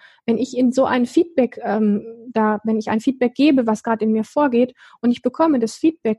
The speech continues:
hey, mein Gegenüber erlebt mich ganz anders, der guckt mir in die Augen, der mag meine Haut aus irgendwelchen Gründen, o-, obwohl ich sie vielleicht nicht so mag oder sowas,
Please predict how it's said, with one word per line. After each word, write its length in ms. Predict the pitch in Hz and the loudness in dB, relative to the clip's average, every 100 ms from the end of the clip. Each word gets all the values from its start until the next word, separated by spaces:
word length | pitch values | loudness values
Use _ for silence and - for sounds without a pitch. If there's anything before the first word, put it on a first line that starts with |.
| _ | _
hey, 320 | - 311 254 _ - | -2 0 0 _ -6
mein 120 | 226 | -2
Gegenüber 440 | 226 240 240 269 247 | 0 0 0 2 2
erlebt 360 | 226 240 247 | 2 0 0
mich 260 | 240 240 - | -2 -4 -4
ganz 260 | 240 226 220 | -4 -4 -2
anders, 520 | 370 349 196 196 - | -2 0 -2 -4 -6
der 100 | 208 | -6
guckt 260 | - 254 - | -6 -8 -4
mir 80 | |
in 100 | 214 | -2
die 120 | 226 220 | -2 0
Augen, 460 | 262 285 285 294 - _ _ 240 | 2 2 0 -6 -10 _ _ 0
der 100 | 233 | 2
mag 220 | 226 233 | 0 0
meine 240 | 226 220 | -2 2
Haut 240 | 233 262 226 | 2 0 -2
aus 100 | 214 | -2
irgendwelchen 480 | 262 254 240 254 | 0 2 0 0
Gründen, 380 | 233 254 269 226 | 0 0 0 -4
o-, 160 | - - _ - | -8 -10 _ -10
obwohl 300 | 220 233 240 | -6 -2 -2
ich 120 | 233 | -2
sie 100 | 269 | -4
vielleicht 380 | 262 254 247 - | 0 0 0 -2
nicht 180 | 269 - | -6 -2
so 220 | 269 277 | 0 2
mag 340 | 269 269 269 | 2 2 0
oder 240 | - 240 247 | -2 0 0
sowas, 320 | 247 262 | 2 0